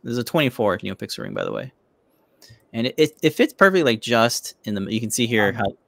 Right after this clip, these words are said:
Speaker 1: just got that just
Speaker 2: Oh,
Speaker 1: enough
Speaker 2: wow.
Speaker 1: clearance, yeah,
Speaker 2: <laughs>
Speaker 1: for it to fit in there. Um, so yeah,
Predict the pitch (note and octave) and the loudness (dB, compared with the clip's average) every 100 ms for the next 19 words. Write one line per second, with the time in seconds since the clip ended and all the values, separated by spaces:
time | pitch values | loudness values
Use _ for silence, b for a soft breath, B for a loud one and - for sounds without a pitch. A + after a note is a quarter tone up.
0 | - - - - B3+ A3 F#3 - F3 E3+ | -20 -16 -14 -6 -6 -4 -6 -2 0 0
1 | F3 D3 C3+ A#2+ A#2+ A#2 G#2 - - A#2+ | 0 2 2 0 -2 -4 -8 -12 -8 -2
2 | G#2+ G2 - A2 G#2 A2 - G2+ G2 G2+ | 0 0 -2 -6 -6 -8 -4 -2 -2 -6
3 | G2 G2+ - _ _ _ _ _ _ B2+ | -6 -10 -14 _ _ _ _ _ _ -8
4 | G2 G2 G2+ G#2 - - - C3 - _ | -6 -6 -6 -10 -12 -12 -10 -12 -18 _
5 | - - - F#2+ F#2 F#2 | -16 -10 -6 -4 -2 -4